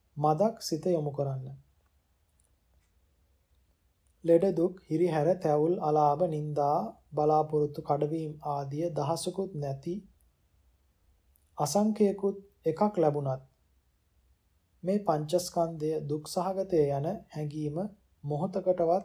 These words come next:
අප තුළ පහළ වේද? දුක් පීඩා ආගන්තුකය, මේ ලෝකයේ ජීවිතයේ සැප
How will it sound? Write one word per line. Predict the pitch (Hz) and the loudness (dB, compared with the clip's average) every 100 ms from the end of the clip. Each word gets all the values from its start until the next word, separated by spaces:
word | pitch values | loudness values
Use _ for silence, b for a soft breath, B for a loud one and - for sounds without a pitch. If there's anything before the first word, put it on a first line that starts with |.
| - | -2
අප | 147 156 | -6 -4
තුළ | - 151 | -2 -2
පහළ | 170 147 151 143 | 0 -2 -2 -4
වේද? | 139 139 139 165 - _ _ _ _ _ _ _ _ _ _ _ _ _ _ _ _ _ _ _ | -4 -4 0 0 0 _ _ _ _ _ _ _ _ _ _ _ _ _ _ _ _ _ _ _
දුක් | 156 180 185 | -4 -4 -4
පීඩා | 202 196 208 220 214 | -8 -4 0 0 2
ආගන්තුකය, | 151 165 196 196 - - 147 170 - - _ _ _ 151 | 0 0 -2 -4 -4 0 4 4 2 -10 _ _ _ -4
මේ | 170 | 0
ලෝකයේ | 165 151 151 151 160 143 143 _ _ _ _ _ _ - | 2 4 2 0 -6 -6 -8 _ _ _ _ _ _ -12
ජීවිතයේ | 139 170 190 185 156 143 143 | -2 -2 -2 -6 -2 -2 -4
සැප | - 170 170 | -2 0 2